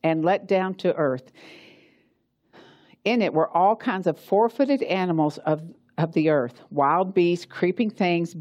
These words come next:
and birds of the air. And a voice came to him, 'Rise, Peter, and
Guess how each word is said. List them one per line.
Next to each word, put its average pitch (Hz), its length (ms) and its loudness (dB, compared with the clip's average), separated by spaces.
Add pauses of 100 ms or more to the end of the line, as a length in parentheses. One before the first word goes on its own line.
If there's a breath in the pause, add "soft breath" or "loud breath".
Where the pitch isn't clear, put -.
(100)
and 156 160 -2
birds 151 300 -2
of 139 60 -12
the 147 160 2
air. 123 240 0 (280)
And 160 140 -2
a 160 40 0
voice 180 380 0
came 202 300 -4
to 196 100 0
him, 151 460 -2 (380 soft breath)
'Rise, 175 560 -2
Peter, 151 500 -4
and 139 240 -6